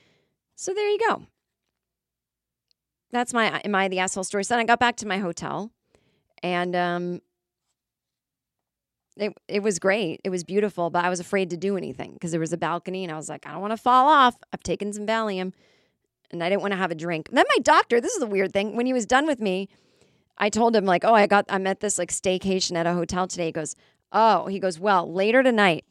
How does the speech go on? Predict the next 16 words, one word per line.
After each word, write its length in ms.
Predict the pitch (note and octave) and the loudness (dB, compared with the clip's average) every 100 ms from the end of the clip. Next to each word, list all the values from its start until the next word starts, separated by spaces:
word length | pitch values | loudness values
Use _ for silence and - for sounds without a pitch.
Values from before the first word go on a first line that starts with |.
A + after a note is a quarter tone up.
| - | -8
put 100 | G#3 | -4
your 140 | F3+ | -4
back 320 | - F#3+ A#3+ | 4 6 6
on 180 | B3+ B3+ | 2 0
ice 300 | B3+ C4 - | 0 0 -4
and 160 | - G3 | -2 -2
then 140 | G3+ | 0
go 100 | G#3+ | 0
get 200 | G#3 G3 | 2 2
a 40 | F#3 | 0
martini 580 | E3+ E3 - A#3+ A3 E3 | -2 -4 -2 0 0 -2
on 140 | C3+ | -4
ice." 260 | C#3 - - | -8 -10 -10
And 140 | - | -6
I 60 | D#3 | -2
go, 220 | F3+ | -2